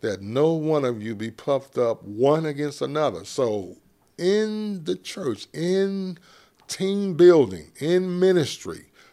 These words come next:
we have to work together. And, uh, as we look at this visual here, we see a diversity of people. And that's what the church is all about. We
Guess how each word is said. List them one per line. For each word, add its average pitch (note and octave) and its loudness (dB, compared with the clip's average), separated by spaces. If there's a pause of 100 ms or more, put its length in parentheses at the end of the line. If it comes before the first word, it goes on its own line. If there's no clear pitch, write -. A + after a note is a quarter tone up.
(140)
we A#2 -4
have D#3 -8
to D3+ -2
work C3 2
together. C3+ -4 (880)
And, A#2 -4
uh, G2 -8 (120)
as A2 -16
we C3 -4
look D#3+ -2
at G3 0
this D#3+ 0
visual C3+ 2
here, - -16
we - -6
see D3+ -6 (600)
a B2 -2
diversity A#2+ 0
of G#2 -6
people. - -4 (840)
And A2 -6
that's E3+ -10 (520)
what B2 -6
the C#3+ 0
church F3 -2
is C3+ -4
all C#3 0
about. B2+ -4
We G#2 -14